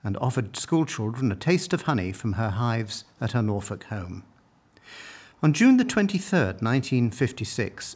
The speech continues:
General Nasser became Egypt's first president after an election in which voting was compulsory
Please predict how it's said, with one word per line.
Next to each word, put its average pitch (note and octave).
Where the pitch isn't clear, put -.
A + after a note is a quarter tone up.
General G3+
Nasser D#3
became A#2
Egypt's C3+
first A2
president A2
after D#3
an D#3+
election E3+
in B2
which C3
voting E3+
was C#3
compulsory A#2+